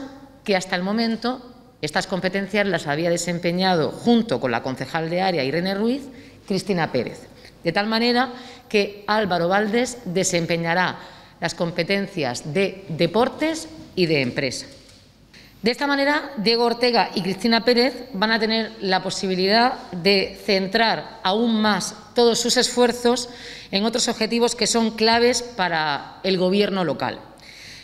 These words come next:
mejorando las necesidades de nuestros barrios y diputaciones y también las del litoral.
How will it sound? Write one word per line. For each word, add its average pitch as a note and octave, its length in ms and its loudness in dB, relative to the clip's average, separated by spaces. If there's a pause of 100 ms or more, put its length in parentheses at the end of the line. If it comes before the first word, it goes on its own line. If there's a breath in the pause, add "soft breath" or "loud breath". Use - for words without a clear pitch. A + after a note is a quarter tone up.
(120 loud breath)
mejorando G3+ 960 2
las F3 220 0
necesidades F3+ 880 2
de E3 80 0
nuestros E3 340 -4
barrios F#3 320 -2
y D#3+ 40 -4
diputaciones G#3+ 960 0 (440 loud breath)
y B3+ 100 4
también A#3 580 2 (1000)
las F3 360 0
del D#3 220 -2
litoral. C3 500 -2